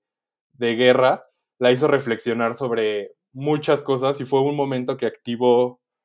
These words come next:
su pasión por luchar por los derechos humanos, eh, y en contra de,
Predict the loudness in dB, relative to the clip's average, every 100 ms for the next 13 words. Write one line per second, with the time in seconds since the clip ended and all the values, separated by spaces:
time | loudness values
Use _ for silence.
0 | _ -6 -6 2 2 2 0 2 0 -4
1 | -2 -2 -4 -2 -2 -2 -10 _ _ _
2 | _ _ 6 6 6 4 2 0 -4 -4
3 | -2 0 0 -4 -8 _ -12 -8 -8 -10
4 | -12 -20 _ -4 -4 -2 -2 -2 0 -2
5 | -2 -6 -8